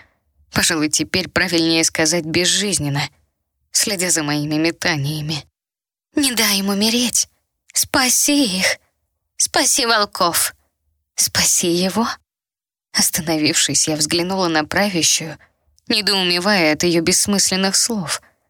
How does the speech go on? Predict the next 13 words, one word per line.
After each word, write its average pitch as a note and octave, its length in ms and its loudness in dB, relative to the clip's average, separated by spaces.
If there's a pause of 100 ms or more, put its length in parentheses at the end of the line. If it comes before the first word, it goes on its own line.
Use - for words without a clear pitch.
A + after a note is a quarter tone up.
(380)
Но F3+ 180 2
с - 80 0
каждой E3 340 0
секундой F3+ 600 0
ко E3 140 -2
мне F3 180 -2
приходило E3 640 0 (420)
осознание E3 680 0
происходящего. D#3+ 1000 -2 (520)
«Лекса». - 580 0 (1040)
Снова D#3 560 -2
этот C#3+ 280 -4
голос. D#3 520 -2